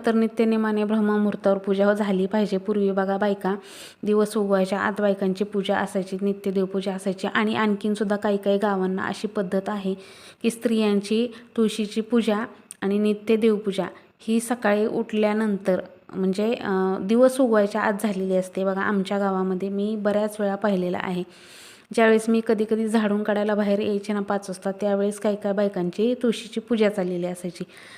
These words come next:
म्हणजे विचार करा अशा किती लवकर उठत असतील ह्या स्त्रिया. ज्यांना शेतात जायचं आहे ना त्या बायका नेहमी रोज नित्यनेमाने पहाटे चारला उठतात,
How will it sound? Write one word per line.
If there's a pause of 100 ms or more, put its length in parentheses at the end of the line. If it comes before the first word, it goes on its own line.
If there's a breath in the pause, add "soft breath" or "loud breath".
(120)
म्हणजे
विचार
करा
अशा (100)
किती
लवकर
उठत
असतील
ह्या
स्त्रिया. (520 loud breath)
ज्यांना
शेतात
जायचं
आहे
ना
त्या
बायका
नेहमी
रोज
नित्यनेमाने
पहाटे
चारला
उठतात,